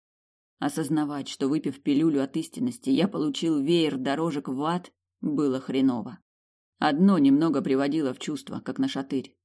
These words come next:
Ситуация изменилась. Мне есть за что бороться сейчас. Так уж получилось, что подстава с бродячими не дала мне катиться в ад, а заставила взять себя в руки.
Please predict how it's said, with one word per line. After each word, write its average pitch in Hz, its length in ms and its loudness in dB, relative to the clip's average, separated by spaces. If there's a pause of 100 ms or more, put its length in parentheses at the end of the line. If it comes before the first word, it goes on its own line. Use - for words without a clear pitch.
(100)
Ситуация 175 760 -2
изменилась. 139 680 0 (240)
Мне 151 320 2
есть 156 260 2
за 139 120 -2
что 143 220 -4
бороться 139 440 -2
сейчас. 120 560 -10 (460)
Так 147 200 -2
уж 151 140 -8
получилось, 139 540 -2
что 143 180 -8
подстава 139 460 -4
с 135 60 -6
бродячими 139 580 -2
не 143 100 4
дала 147 280 0
мне 139 160 2
катиться 139 440 -4
в 139 80 -6
ад, 143 260 -8 (140)
а 135 100 -4
заставила 139 600 -4
взять 135 280 -4
себя 147 220 -6
в 147 60 -10
руки. 160 340 -8